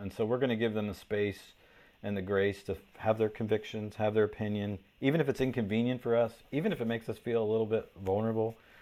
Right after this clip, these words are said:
um, we're gonna let them do it. And we're not gonna look down on them in a condemning way. We're gonna let them hold their opinion. And, um, you know, I was talking to a friend who was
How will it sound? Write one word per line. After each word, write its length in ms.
um, 580
we're 80
gonna 120
let 140
them 120
do 200
it. 160
And 100
we're 80
not 180
gonna 200
look 260
down 260
on 100
them 220
in 60
a 40
condemning 460
way. 200
We're 80
gonna 160
let 200
them 100
hold 320
their 140
opinion. 500
And, 440
um, 500
you 80
know, 60
I 40
was 80
talking 220
to 80
a 60
friend 380
who 100
was 120